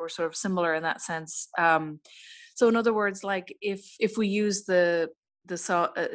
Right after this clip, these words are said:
the somewheres and anywheres, uh, just as a, a, a way to easily categorize this,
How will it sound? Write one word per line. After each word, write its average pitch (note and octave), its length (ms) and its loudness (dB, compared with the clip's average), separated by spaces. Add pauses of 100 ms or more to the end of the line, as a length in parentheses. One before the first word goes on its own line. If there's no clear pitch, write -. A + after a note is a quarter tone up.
the E3 460 -2
somewheres E3+ 500 -2
and D#3 80 -4
anywheres, D3+ 800 -4
uh, D#3 260 0
just D#3 240 -6
as D3+ 240 -2
a, D3 220 -2 (100)
a, D3 100 -2 (140)
a D#3 60 -2
way D#3+ 200 0
to - 200 -6
easily D#3 420 -2
categorize D#3 640 0
this, D3+ 260 -2